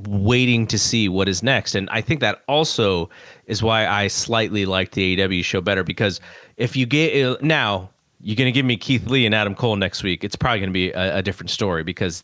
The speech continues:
that is a program that I can really sink my teeth into, 'cause Keith Lee is just,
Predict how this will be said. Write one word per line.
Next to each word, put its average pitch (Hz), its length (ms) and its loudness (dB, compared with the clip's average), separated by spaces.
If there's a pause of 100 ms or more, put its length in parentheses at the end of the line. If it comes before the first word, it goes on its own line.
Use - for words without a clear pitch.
that 135 380 0
is 107 160 -2
a 101 60 -4
program 95 760 0 (460)
that 113 100 2
I 131 160 2
can 107 180 -4
really 104 220 0
sink - 300 -4
my 92 100 0
teeth - 280 -4
into, 90 280 -4
'cause 95 160 -4
Keith 113 320 0
Lee 110 240 2
is 82 120 -2
just, - 420 -2